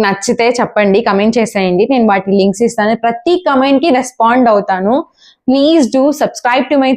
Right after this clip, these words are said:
channel. Thank you for watching కస్తూరితో కబుర్లు. Signing off. Bye bye.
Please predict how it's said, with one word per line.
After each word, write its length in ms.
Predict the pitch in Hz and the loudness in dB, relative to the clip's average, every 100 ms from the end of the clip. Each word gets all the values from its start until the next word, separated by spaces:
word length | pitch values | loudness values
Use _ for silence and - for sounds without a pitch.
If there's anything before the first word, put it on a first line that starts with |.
| 277 | -2
channel. 340 | 285 269 254 262 269 | -2 0 0 -2 -2
Thank 160 | 330 330 | 0 0
you 80 | 370 | 0
for 100 | 359 349 330 | 0 2 2
watching 440 | 320 320 339 330 330 320 | 0 0 0 2 2 -2
కస్తూరితో 560 | 320 - 311 320 320 311 | -6 -2 0 0 0 0
కబుర్లు. 480 | 294 247 277 254 269 285 285 | 2 2 2 2 2 0 0
Signing 320 | 311 302 285 269 | 0 2 2 2
off. 120 | 277 - 277 | 0 -2 -2
Bye 140 | 453 415 | 2 2
bye. 720 | 392 381 381 381 403 392 | 2 2 2 2 2 0